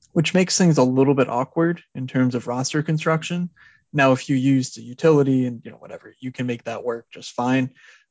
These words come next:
Um, but it is worth noting that it's, like, a little bit awkward and kinda handcuffs you a bit at the center position if you do play, you know, Crosby, Rodriguez. Um,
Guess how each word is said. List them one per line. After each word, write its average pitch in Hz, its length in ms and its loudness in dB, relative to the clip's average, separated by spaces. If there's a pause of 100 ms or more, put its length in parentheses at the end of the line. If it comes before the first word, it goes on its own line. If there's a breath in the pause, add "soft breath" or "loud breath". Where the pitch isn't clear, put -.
(100)
Um, 110 420 -12 (260)
but 143 140 4
it 143 100 6
is 135 120 2
worth 127 280 2
noting 123 520 -2
that 117 200 -8
it's, - 160 -16
like, - 240 -10
a 127 60 -6
little 147 360 2
bit 139 220 2
awkward 127 480 -2
and 117 100 -10
kinda 120 240 -8
handcuffs 127 560 -4
you 156 140 6
a 156 40 8
bit 170 260 2 (200)
at 127 140 -4
the 135 80 -8
center 131 260 0
position 160 540 0 (500 soft breath)
if 135 240 -2
you 117 320 -4 (220)
do 123 160 2
play, 135 500 2
you - 80 -8
know, 127 100 -2
Crosby, 123 580 -2 (120)
Rodriguez. 135 960 0
Um, 117 460 -14